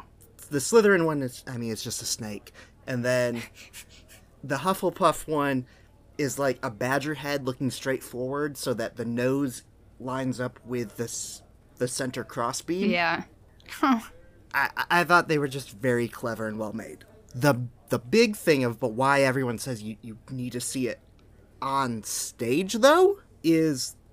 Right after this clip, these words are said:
Speaker 1: the magic. And the magic is, like, a cross between traditional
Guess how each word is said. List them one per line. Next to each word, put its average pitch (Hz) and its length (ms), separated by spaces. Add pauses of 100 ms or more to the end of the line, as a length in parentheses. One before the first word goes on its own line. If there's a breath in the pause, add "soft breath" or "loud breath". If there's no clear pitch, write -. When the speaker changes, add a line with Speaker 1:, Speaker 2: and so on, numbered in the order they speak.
(140)
Speaker 1:
the 135 80
magic. 151 640
And 139 140
the 131 40
magic 185 520
is, 139 340
like, 127 240 (220)
a 139 80
cross 170 500
between 139 880 (240)
traditional 139 1200